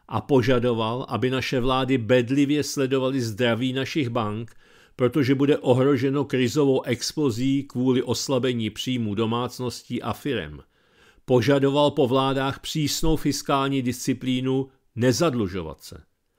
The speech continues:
Protože vysoké veřejné dluhy už po předchozím utrácení covid devatenáct neumožňují se dále zadlužovat a varoval,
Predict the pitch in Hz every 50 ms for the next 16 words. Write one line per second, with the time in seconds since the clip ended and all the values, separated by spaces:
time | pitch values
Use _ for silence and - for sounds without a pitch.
0 | _ _ _ _ _ - - 127 123 - 143 131 143 120 139 139 139 - 165 151
1 | - 170 156 156 147 135 123 151 151 151 151 147 143 131 143 143 131 127 147 147
2 | - 160 135 - - - 143 131 - - 147 143 - - 156 151 117 127 139 131
3 | 131 - 156 120 - 143 131 131 131 117 - - 139 127 127 123 - 135 127 127
4 | 123 98 101 95 110 110 113 117 113 - 127 120 120 120 120 127 135 - - -
5 | - _ _ - - - _ _ - 113 120 135 - - 151 147 156 160 143 117
6 | 127 143 143 143 143 143 - - 139 120 131 127 131 139 131 110 95 123 113 104
7 | 120 120 104 123 135 139 147 143 - - 135 117 101 120 113 107 113 113 104 104
8 | 104 104 104 113 123 -